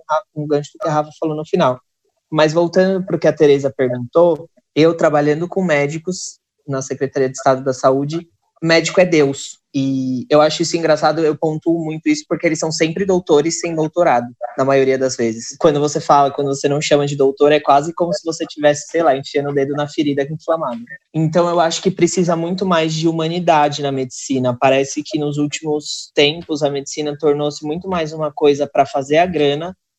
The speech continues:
pra ser rico, pra mostrar que ele é uma pessoa de poder. Falar, "Olha, você fica aí na sua que eu sou médico, eu sei o que eu tô falando." Do que uma coisa pra cuidar do outro.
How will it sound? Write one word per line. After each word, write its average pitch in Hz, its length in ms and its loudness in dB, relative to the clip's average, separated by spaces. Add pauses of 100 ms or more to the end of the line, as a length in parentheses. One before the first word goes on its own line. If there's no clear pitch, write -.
pra - 140 4
ser - 180 0
rico, 151 420 0
pra 151 200 0
mostrar 143 340 -2
que - 100 -10
ele 147 120 0
é 143 40 2
uma 139 140 -4
pessoa - 260 -8
de 139 140 -6
poder. 156 560 2 (540)
Falar, 147 140 6
"Olha, 139 120 2
você 127 240 -6
fica 170 240 -2
aí 160 80 4
na 151 100 -2
sua 151 220 -4
que 156 100 -6
eu 147 60 2
sou 175 180 -2
médico, 127 480 -4
eu 147 80 2
sei 147 240 0
o 120 40 -8
que - 80 -16
eu - 40 -18
tô - 120 -20
falando." 117 320 -4 (580)
Do 156 160 2
que 175 140 2
uma 170 200 0
coisa 175 400 0
pra 170 540 2
cuidar 180 380 4
do 180 120 0
outro. 156 400 -2